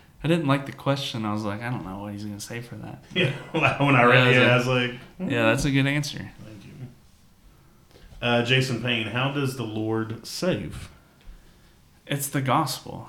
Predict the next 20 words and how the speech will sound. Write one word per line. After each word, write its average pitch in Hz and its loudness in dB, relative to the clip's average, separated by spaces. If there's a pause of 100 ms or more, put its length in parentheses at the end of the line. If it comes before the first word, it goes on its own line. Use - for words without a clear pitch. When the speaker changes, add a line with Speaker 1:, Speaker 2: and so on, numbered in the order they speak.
(120)
Speaker 1:
It's - -10 (160)
the 113 -10
fact 120 -4
that 107 -6
we 127 0
are 120 -2
separated 123 -2
from 113 -4 (260)
a 110 -8
holy 110 -6
God, 98 -6 (760)
and 101 -8 (760)
in 127 2
God's 110 0
righteous 117 -2
wrath 101 -4 (200)
pointed 104 -8
our 98 -8
way, 95 -8 (160)
Speaker 2:
Mm-hmm. 98 -8